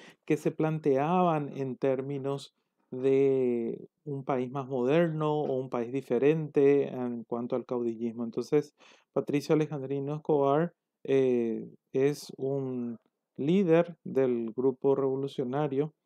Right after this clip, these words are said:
que, eh, de jefe militar que se une a la revolución en contra de su propio padre. Otro ejemplo es el caso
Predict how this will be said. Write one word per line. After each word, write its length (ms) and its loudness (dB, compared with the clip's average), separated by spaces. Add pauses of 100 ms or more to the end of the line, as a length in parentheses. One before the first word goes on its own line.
(580)
que, 480 4
eh, 260 0
de 120 -4
jefe 280 -6
militar 480 -2
que 120 -8
se 100 -2
une 320 -4
a 180 -8
la 140 -6
revolución 760 -6 (260)
en 160 -8
contra 260 -6
de 60 -6
su 160 -6
propio 260 -6
padre. 400 -6
Otro 240 -8
ejemplo 560 -2
es 120 -4
el 120 -6
caso 460 -4